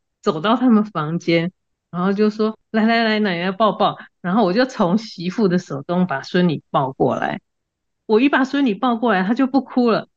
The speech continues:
我还以为呢，我帮了儿子他，跟媳妇一个大忙。没想到呢，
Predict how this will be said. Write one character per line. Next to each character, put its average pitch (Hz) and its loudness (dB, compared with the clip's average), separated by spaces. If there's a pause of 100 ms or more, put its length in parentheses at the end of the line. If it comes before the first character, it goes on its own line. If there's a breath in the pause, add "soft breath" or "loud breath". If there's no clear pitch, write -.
(280)
我 185 -6
还 208 0
以 220 0
为 165 0
呢， 165 -4 (180)
我 165 -8
帮 202 2
了 190 4
儿 165 -2
子 170 -4
他， - -16 (100)
跟 202 4
媳 175 -6
妇 175 -6
一 156 -4
个 156 -8
大 175 0
忙。 120 -10 (500)
没 185 4
想 185 0
到 180 0
呢， 165 -4